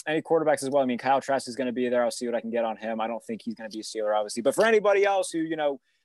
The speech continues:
he could very well land on your team. You follow me on Twitter at J Bailey N F L. Lots of prospects this week. Uh, I'll cover as much of them as I possibly can for you, uh, because odds are they're gonna land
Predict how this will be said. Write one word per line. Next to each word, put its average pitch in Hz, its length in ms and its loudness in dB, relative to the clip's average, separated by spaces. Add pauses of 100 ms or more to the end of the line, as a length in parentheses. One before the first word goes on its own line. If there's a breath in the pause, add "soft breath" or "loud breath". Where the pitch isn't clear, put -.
(220)
he 165 160 -4
could 180 200 0
very 175 200 6
well 170 180 4
land 160 200 -6
on 156 80 -8
your 156 120 -6
team. 147 220 -8
You 117 60 -6
follow 147 200 0
me 147 120 -4
on 139 80 -8
Twitter 139 180 -2
at 131 200 -2
J 127 160 -4
Bailey 123 280 0
N 123 80 -4
F 120 100 -10
L. 120 200 0
Lots 127 200 2
of 123 80 -14
prospects 127 420 -4
this 123 140 -12
week. 120 260 -6 (400)
Uh, 110 280 0
I'll 104 160 -2
cover 113 240 -4
as 101 100 -8
much 123 280 -2
of 120 80 -6
them 120 340 0
as 110 160 -4
I 107 80 -2
possibly 110 380 -4
can 110 200 -6
for 107 120 -8
you, 107 240 0 (500)
uh, 101 280 4
because 107 340 2
odds 120 300 4
are 113 260 6
they're 104 120 0
gonna 104 180 -2
land 104 300 -2